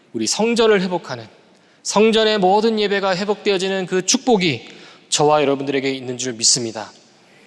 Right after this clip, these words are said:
그래서 모든 예배 회복하고 모든 기도를 회복해라. 자, 그렇다면 세 번째, 전도로 캠프하라입니다.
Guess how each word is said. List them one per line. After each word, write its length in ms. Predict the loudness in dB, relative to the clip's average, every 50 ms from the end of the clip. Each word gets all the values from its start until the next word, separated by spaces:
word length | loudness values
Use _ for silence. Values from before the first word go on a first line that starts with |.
| _ _ _
그래서 200 | -16 -10 -8 -4
모든 360 | 0 2 4 4 4 4 4 4
예배 200 | 2 2 0 -2
회복하고 640 | -2 -4 -4 -2 -2 0 2 2 0 0 -2 -6 -8 -4
모든 280 | -2 0 2 2 0
기도를 380 | 0 0 0 0 0 0 -2 -2
회복해라. 680 | -4 -6 -6 -6 -6 -6 -6 -6 -6 -10 -14 -16 -18 -20 -20 _ -20 -20 -20 -20 -20 -20 -18 -18 -20 -8 -2
자, 140 | -2 0 2
그렇다면 600 | 2 2 2 2 2 2 2 2 2 0 -2 -4 -8 -14 -10
세 240 | -6 -4 -2 2
번째, 460 | 2 2 2 2 2 0 0 0 -2 -6 -12 -18 -20 -20 -20 -20 -20 -20 _ _ _ _ _ _ _ _ _ -20 -20 -20 _ _ _ _ _ _ -2
전도로 720 | 2 4 6 6 6 6 6 4 4 4 2 2 0 0 0
캠프하라입니다. 720 | 0 0 0 0 0 0 0 0 -2 -4 -6 -10 -14